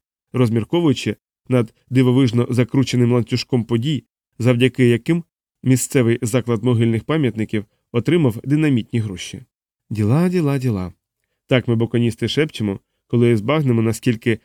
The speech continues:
складний механізм керує реальним життям і наскільки непередбачуваний його хід. Але як християнин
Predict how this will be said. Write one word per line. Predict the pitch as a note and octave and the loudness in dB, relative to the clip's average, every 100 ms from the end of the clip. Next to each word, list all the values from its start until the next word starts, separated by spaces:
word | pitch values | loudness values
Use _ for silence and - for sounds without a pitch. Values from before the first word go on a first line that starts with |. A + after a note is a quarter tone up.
| _ | _
складний | - B2+ A#2 A#2+ | -4 -2 2 2
механізм | A#2+ A2 C#3 D#3 A2+ G2+ | 0 0 -2 0 0 -2
керує | - A#2+ A2+ A#2 | 0 2 2 2
реальним | A#2+ A2 A2 | 0 0 -2
життям | G#2 C3 - G2+ F#2+ _ _ _ - | -2 -4 -4 -6 -6 _ _ _ -2
і | |
наскільки | A#2+ A#2 - E3 A#2 G2 _ - | 0 0 -2 -2 -4 -6 _ -4
непередбачуваний | F3+ D#3 C3+ G#2+ C3+ - A2 G#2+ G#2+ | -2 0 -2 0 -2 -2 -2 -2 -2
його | A#2 A2 A2+ | 0 0 0
хід. | - F#2 - _ _ _ _ - | -4 -16 -16 _ _ _ _ -4
Але | A#2+ A#2+ | 2 4
як | A#2 | 2
християнин | - A#2 - B2 C3 F3+ | 0 -4 -2 -2 0 -2